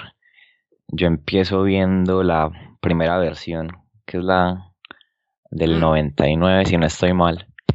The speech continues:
Speaker 2: Sí, sí.
Speaker 1: Y pasa un tiempo, y entonces escucho sobre esta nueva adaptación del dos mil once, que es la que tuviste. Entonces al principio estaba como muy reacio a empezarla, pero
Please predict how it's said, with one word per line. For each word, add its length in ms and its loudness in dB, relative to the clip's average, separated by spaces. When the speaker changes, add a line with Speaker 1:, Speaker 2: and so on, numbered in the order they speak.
Speaker 2:
Sí, 120 -4
sí. 200 -8
Speaker 1:
Y 120 -4
pasa 280 0
un 160 -2
tiempo, 640 0
y 120 -10
entonces 360 -2
escucho 440 -2
sobre 240 2
esta 200 -4
nueva 240 2
adaptación 1000 -2
del 640 2
dos 180 2
mil 160 2
once, 400 0
que 160 0
es 140 0
la 200 2
que 300 2
tuviste. 580 0
Entonces 340 0
al 140 0
principio 380 0
estaba 240 -2
como 180 -4
muy 220 0
reacio 440 2
a 60 2
empezarla, 600 0
pero 420 -4